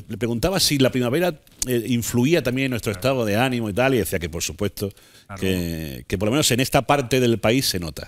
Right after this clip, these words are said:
Speaker 1: ¿no?
Speaker 2: <laughs> Estamos recargando energía.
Speaker 1: Sí, sí, sí, nos, nos encanta. Estamos como los coches estos eléctricos ahora,
Speaker 2: <laughs>
Speaker 1: estamos, mm, cogiéndola toda. Bueno, eh, me, asustado me tienes, porque me decías que hoy íbamos a hacer un monográfico dedicado al fraude. La palabra
Speaker 2: <laughs>
Speaker 1: fraude
Speaker 2: Sí.
Speaker 1: la tenemos sobre la mesa.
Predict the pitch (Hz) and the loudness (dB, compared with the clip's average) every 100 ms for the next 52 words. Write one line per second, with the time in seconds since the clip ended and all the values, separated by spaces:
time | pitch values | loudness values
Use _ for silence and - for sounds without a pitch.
0 | - 107 - 135 135 131 123 127 127 127 | -8 -6 -6 -4 -2 -2 0 0 0 -2
1 | 123 117 147 160 101 98 101 92 110 113 | -4 -2 2 2 2 2 0 0 2 2
2 | 95 92 95 101 98 104 98 113 147 135 | 0 -4 -6 -4 -2 0 2 2 2 2
3 | 143 123 110 147 - 135 - 117 135 131 | 0 -2 0 0 0 0 0 0 2 2
4 | 107 139 120 139 - - - 131 139 - | 2 2 2 -2 -12 -6 -2 0 -2 -6
5 | 131 123 110 92 - - 139 131 107 110 | -12 -12 -14 -14 -12 -4 0 2 2 0
6 | 87 - - - - - 123 220 185 156 | 0 -4 -4 -2 -4 2 6 6 4 6
7 | 156 151 147 143 143 147 147 147 - 196 | 6 8 6 4 4 2 0 -2 2 2
8 | 190 185 139 127 123 127 123 120 123 170 | 4 4 4 2 2 2 2 2 0 0
9 | 180 175 185 185 175 165 185 175 147 143 | 2 4 4 4 2 4 4 2 2 2
10 | 160 170 165 143 170 175 151 123 170 120 | 2 2 2 4 4 4 2 4 4 4
11 | 87 80 120 131 - 170 180 165 170 190 | 0 0 2 2 6 6 6 4 4 6
12 | 202 208 143 139 - - 123 120 165 170 | 6 4 2 -2 -10 -8 -2 0 2 2
13 | 151 131 107 87 71 | 2 2 2 -2 -8